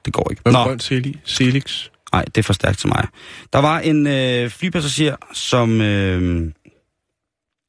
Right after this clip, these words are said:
Speaker 1: som, hvad hedder det, var bekymret over, at han sk-, han skulle lande i Heathrow, at det var så tæt på Windsor Castle. Øh, om, øh, og han spurgte, om ikke, at,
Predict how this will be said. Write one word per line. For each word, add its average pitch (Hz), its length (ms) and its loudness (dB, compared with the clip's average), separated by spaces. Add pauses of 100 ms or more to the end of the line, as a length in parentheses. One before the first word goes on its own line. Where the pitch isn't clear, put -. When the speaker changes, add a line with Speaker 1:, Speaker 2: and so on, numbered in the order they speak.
(720)
Speaker 1:
som, 110 240 2
hvad 104 120 2
hedder 104 180 2
det, 98 160 -2
var 117 100 0
bekymret 135 440 -2
over, 120 160 -2
at 135 40 0
han 123 100 0
sk-, - 80 -12
han 120 80 -2
skulle 113 180 -2
lande 120 120 0
i - 40 -2
Heathrow, 123 360 0
at - 200 -2
det 123 80 0
var 120 100 2
så 123 140 -6
tæt 131 260 -2
på 123 60 -2 (100)
Windsor 117 240 0
Castle. 104 440 -4 (600)
Øh, 104 720 2
om, 110 320 0
øh, 92 600 0 (1160)
og 107 100 2
han 123 100 4
spurgte, 127 300 0
om 113 220 2
ikke, 120 320 0
at, 110 180 0